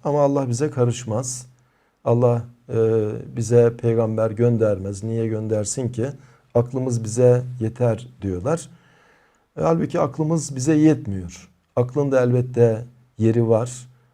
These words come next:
Akıl da elbette insanı... e, bayağı yönlendirir. Doğru. Ama tümüyle de yönlendiremez. Yani haram, helal gibi konularda akıl,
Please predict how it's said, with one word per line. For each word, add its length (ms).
Akıl 280
da 120
elbette 680
insanı... 500
e, 160
bayağı 280
yönlendirir. 880
Doğru. 440
Ama 340
tümüyle 400
de 60
yönlendiremez. 1080
Yani 180
haram, 360
helal 320
gibi 220
konularda 680
akıl, 380